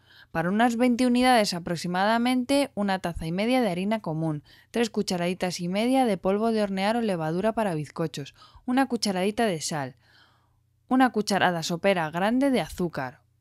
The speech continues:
una taza y cuarto de leche, un huevo, tres cucharadas de mantequilla derretida y sirope de arce, de chocolate, miel, mermelada, nata montada o fruta fresca o lo que queráis para acompañar.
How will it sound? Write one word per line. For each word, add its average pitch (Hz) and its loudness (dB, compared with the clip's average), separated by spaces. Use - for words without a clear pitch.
una 208 2
taza 170 0
y 151 -6
cuarto 247 2
de 233 2
leche, 175 -4
un 196 -2
huevo, 147 -2
tres 202 -4
cucharadas 147 -8
de 151 -8
mantequilla 147 -2
derretida 262 0
y 170 -8
sirope 185 0
de 202 2
arce, 220 0
de 143 -10
chocolate, 156 -4
miel, 160 -4
mermelada, 147 -4
nata 170 -6
montada 180 -2
o 143 -8
fruta 190 -4
fresca 165 -8
o 143 -4
lo 165 -4
que 208 -4
queráis 262 2
para 151 -4
acompañar. 139 -6